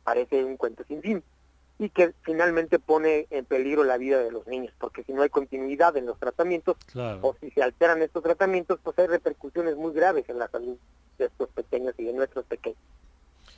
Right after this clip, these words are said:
Speaker 2: Eh,
Speaker 1: No sé.
Speaker 2: sí.
Speaker 1: Sí, di-,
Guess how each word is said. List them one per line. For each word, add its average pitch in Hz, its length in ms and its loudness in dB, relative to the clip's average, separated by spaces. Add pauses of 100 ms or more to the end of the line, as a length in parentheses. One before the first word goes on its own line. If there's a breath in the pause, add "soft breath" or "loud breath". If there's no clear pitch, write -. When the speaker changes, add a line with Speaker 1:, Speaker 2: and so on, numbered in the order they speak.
(500 soft breath)
Speaker 2:
Eh, 175 320 0
Speaker 1:
No 208 80 6
sé. 196 180 4 (580)
Speaker 2:
sí. 185 380 2
Speaker 1:
Sí, 240 100 6
di-, 220 160 6